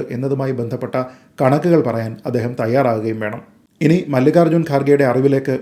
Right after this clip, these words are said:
ഒരു ബോണസ് ടിപ്പ് കൂടിയുണ്ട്. നമ്മുടെ നാട്ടിലുള്ള ഖാർഗെയുടെ സുഹൃത്തുക്കൾ ഇത് അദ്ദേഹത്തിനോട് പറഞ്ഞു കൊടുക്കേണ്ടതാണ്. കാരണം അദ്ദേഹത്തിന് ഇത് വ്യക്തിപരമായിട്ട് നേരിട്ട് ചോദിച്ച് മനസ്സിലാക്കാവുന്ന കാര്യവുമാണ്. വർഷം രണ്ടായിരത്തി ഒന്ന്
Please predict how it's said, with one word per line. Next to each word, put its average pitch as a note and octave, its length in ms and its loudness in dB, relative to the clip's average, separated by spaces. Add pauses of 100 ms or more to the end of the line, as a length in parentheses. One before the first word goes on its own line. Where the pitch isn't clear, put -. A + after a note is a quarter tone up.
ഒരു B2 180 2
ബോണസ് D3 380 -2
ടിപ്പ് C#3 220 -4
കൂടിയുണ്ട്. A#2+ 360 0 (480)
നമ്മുടെ C3+ 260 2
നാട്ടിലുള്ള C#3 320 0 (100)
ഖാർഗെയുടെ C3 440 0
സുഹൃത്തുക്കൾ A#2+ 440 -2 (180)
ഇത് B2 120 -2
അദ്ദേഹത്തിനോട് C3 500 -2
പറഞ്ഞു A#2+ 280 -4
കൊടുക്കേണ്ടതാണ്. A#2 560 -4 (440)
കാരണം C3+ 280 2
അദ്ദേഹത്തിന് C#3 380 2
ഇത് C#3 120 2
വ്യക്തിപരമായിട്ട് D3+ 720 0 (200)
നേരിട്ട് D#3+ 420 2
ചോദിച്ച് B2 340 -2
മനസ്സിലാക്കാവുന്ന A#2+ 640 -6
കാര്യവുമാണ്. G#2 420 -6 (580)
വർഷം D#3+ 260 0 (100)
രണ്ടായിരത്തി C#3+ 560 0
ഒന്ന് C3 160 -4